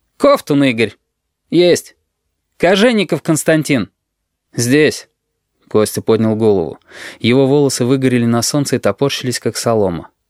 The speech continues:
Он сидел рядом с Женей Топорко, но не бок о бок. Между ними был пустой стул. «Коротков Андрей». «Есть». Летом Андрей зачем-то побрился наголо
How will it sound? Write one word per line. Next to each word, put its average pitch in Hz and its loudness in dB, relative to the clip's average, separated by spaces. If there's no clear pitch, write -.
Он 123 0
сидел 131 2
рядом 127 2
с 120 -2
Женей 120 0
Топорко, - -4
но 123 0
не 143 2
бок 110 0
о 101 0
бок. 92 -6
Между 110 0
ними 131 2
был 110 0
пустой 101 -4
стул. - -6
«Коротков 196 2
Андрей». 180 2
«Есть». 120 0
Летом 135 0
Андрей 131 0
зачем-то 131 -2
побрился 117 -2
наголо 104 0